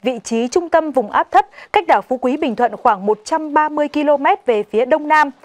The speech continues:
Dự báo trong hai mươi tư giờ tới, vùng áp thấp di chuyển theo hướng Tây Tây Nam, mỗi giờ đi được mười đến mười lăm ki-lô-mét. Đến mười ba giờ ngày mười sáu tháng một,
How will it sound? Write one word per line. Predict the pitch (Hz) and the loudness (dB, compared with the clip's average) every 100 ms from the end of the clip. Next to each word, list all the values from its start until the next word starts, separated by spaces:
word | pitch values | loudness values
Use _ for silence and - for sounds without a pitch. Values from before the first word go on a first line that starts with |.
| - - - - | -20 -20 -20 -6
Dự | 330 | -2
báo | 269 254 311 | 2 2 2
trong | 392 | 0
hai | 339 349 | 0 0
mươi | |
tư | 349 339 | 0 0
giờ | 240 | 0
tới, | 208 220 220 330 | 0 2 2 0
vùng | 269 | 0
áp | 185 339 | 0 0
thấp | - 415 _ | 0 -2 _
di | 339 | -4
chuyển | 311 311 208 | -2 -2 -2
theo | 269 302 | 0 0
hướng | 254 240 | 0 0
Tây | 302 330 | 0 0
Tây | 320 302 | 2 0
Nam, | 294 294 285 - - | 2 0 0 -6 -4
mỗi | - 320 | 2 2
giờ | 339 269 | 4 2
đi | 370 | 2
được | 302 233 | 0 0
mười | 240 240 226 | 2 2 2
đến | 220 233 359 | 0 -2 0
mười | 302 214 | 0 2
lăm | 330 330 | 0 -2
ki-lô-mét. | 320 302 294 339 427 _ - - - | -2 0 2 2 0 _ -20 -14 0
Đến | 262 | 0
mười | 370 277 | 2 2
ba | 330 330 | 2 2
giờ | 269 | 0
ngày | 220 220 | 0 0
mười | 220 | 0
sáu | - | 0
tháng | 233 330 | -4 2
một, | 294 | 2